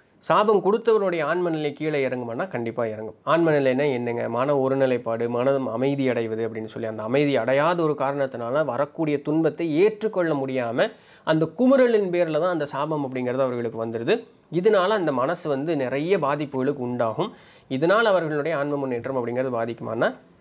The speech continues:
எஸ், கண்டிப்பா. சரிங்களா? ஏன்னா பின்னாடி அவங்க அதை நினைச்சு வருத்தப்பட்டாங்க அப்படின்னு சொன்னாலுமெல்லாம் அது அவர்களுடைய ஆன்ம முன்னேற்றத்தை கண்டிப்பா பாதிக்கும். But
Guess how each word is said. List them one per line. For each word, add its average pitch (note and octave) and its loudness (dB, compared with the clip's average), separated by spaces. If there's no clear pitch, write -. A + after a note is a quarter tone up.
எஸ், - -14
கண்டிப்பா. A2 -4
சரிங்களா? - -10
ஏன்னா B2+ 4
பின்னாடி D3 4
அவங்க C#3 6
அதை C3 2
நினைச்சு C3 2
வருத்தப்பட்டாங்க C3 0
அப்படின்னு B2 -2
சொன்னாலுமெல்லாம் A#2+ -2
அது B3 0
அவர்களுடைய G#3+ 4
ஆன்ம F#3+ -2
முன்னேற்றத்தை D#3+ -2
கண்டிப்பா D#3 -2
பாதிக்கும். D3 -2
But G#3 -2